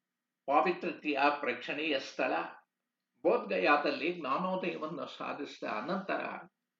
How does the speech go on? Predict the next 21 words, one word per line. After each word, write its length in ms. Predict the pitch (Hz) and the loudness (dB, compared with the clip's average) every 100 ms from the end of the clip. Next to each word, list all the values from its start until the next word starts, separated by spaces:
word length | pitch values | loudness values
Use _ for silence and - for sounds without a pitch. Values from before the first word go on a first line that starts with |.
| - | 4
ಬುದ್ಧನ 340 | 233 208 185 | 4 4 -2
ತನ್ನ 320 | 190 147 147 151 165 | -2 -2 -4 -2 -2
ಹಿಂದಿನ 540 | 151 170 185 175 156 139 | -4 -4 -4 -4 -4 -6
ಸಹಚರರನ್ನು 960 | - 156 - 151 156 - 151 156 - 156 | -6 -6 -4 -4 -4 -4 -4 -4 -8 -10
ಹುಡುಕಿಕೊಂಡು 680 | 147 - 139 - 139 - | -10 -6 -8 -6 -6 -8
ಸಾರನಾಥಕ್ಕೆ 800 | - - 117 135 - 113 - - | -8 -8 -10 -8 -8 -8 -8 -8
ಬಂದನು. 420 | - 180 175 - 185 - _ - | -8 -8 -8 -8 -10 -12 _ -2
ಮತ್ತಿಲ್ಲಿ 520 | 185 - 160 135 147 | -2 0 -4 -4 -6
ತನ್ನ 280 | - - 135 120 117 | -6 -8 -6 -8 -6
ಮೊದಲ 400 | 131 160 - 60 | -6 -6 -6 -8
ಧರ್ಮ-, 560 | - 120 147 170 190 _ | -8 -10 -10 -10 -12 _
ಧರ್ಮೋಪದೇಶವನ್ನ 1000 | - - 175 180 156 127 - - - - - - - _ _ _ _ 127 | -6 0 0 0 -2 -4 -6 -12 -12 -8 -8 -8 -14 _ _ _ _ -2
ನೀಡುತ್ತಾನೆ. 600 | 131 113 107 - - - _ _ _ _ _ _ _ _ _ _ _ - | 0 0 -2 -6 -12 -14 _ _ _ _ _ _ _ _ _ _ _ -6
ವಾರಣಾಸಿಯಲ್ಲಿರುವ 920 | 160 220 247 220 - 196 165 180 147 | 2 4 6 4 2 0 0 0 2
ಇತರ 380 | 185 135 - 107 | 2 0 0 2
ಆಸಕ್ತಿಯ 680 | - - - - - 170 147 | 4 4 2 -4 -4 -2 -2
ಸ್ಥಳಗಳು 800 | - - 139 147 160 170 160 - | -4 -6 -4 -4 -4 -2 -2 -2
ಭಾರತ್ 420 | 120 - - - | -4 -4 -8 -10
ಕಲಾಭವನ 560 | - 135 131 127 123 123 | -6 -2 -2 -2 -6 -8
ವಸ್ತು 340 | - - - | -12 -12 -12
ಸಂಗ್ರಹಾಲಯ, 760 | - 110 120 127 139 - 165 | -10 -10 -10 -6 -6 -4 -6